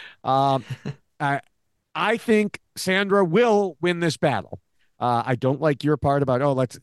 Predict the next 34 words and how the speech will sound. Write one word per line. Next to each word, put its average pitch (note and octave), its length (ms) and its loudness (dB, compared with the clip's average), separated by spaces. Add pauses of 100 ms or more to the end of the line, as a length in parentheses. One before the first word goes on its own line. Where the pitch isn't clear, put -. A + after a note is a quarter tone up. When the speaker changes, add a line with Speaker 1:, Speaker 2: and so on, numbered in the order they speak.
Speaker 1:
maybe C3 220 0
they'll A#2+ 160 2
turn A#2+ 240 0
on A2+ 160 0
Sandra." E2+ 340 -4
I'm A2 140 -2
hoping D#3 320 0
they C#3+ 140 0
don't. G#2 380 -4
I, C3+ 120 -2 (100)
Speaker 2:
<laughs> - 140 -14
Speaker 1:
you A#2 100 0
could F3 200 0
be E3 100 4
right. A2+ 240 0 (760)
I D3+ 160 0
think F3+ 200 0
that C#3 100 -2
she - 180 2
will A3 160 2
win G3 160 0
this F3+ 140 0
battle D#3 340 2
and B2+ 260 -4
drag, D3 680 2 (420)
like, C#3 400 -2
M C#3+ 200 2
J C3 220 2
and A#2+ 120 2
Sheree G#2 560 0 (300)
in C#3 220 0 (240)
along C#3+ 460 0
with A#2+ 200 0
her E2+ 280 -2